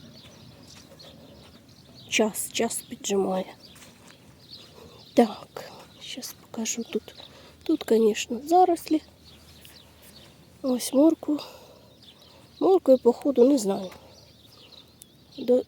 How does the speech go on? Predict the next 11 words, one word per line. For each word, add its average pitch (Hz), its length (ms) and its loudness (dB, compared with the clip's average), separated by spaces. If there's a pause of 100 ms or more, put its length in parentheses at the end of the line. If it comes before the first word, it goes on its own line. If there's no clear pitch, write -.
наступного 233 560 0
разу 220 280 0
побуде, 240 400 0
поки 196 300 -6
я 202 120 -2
приїду, 196 440 -6
подивлюся, 196 680 -4
може, 185 260 -12 (120)
прийдеться 190 460 -10
цю - 180 -16
пересіювати. - 760 -14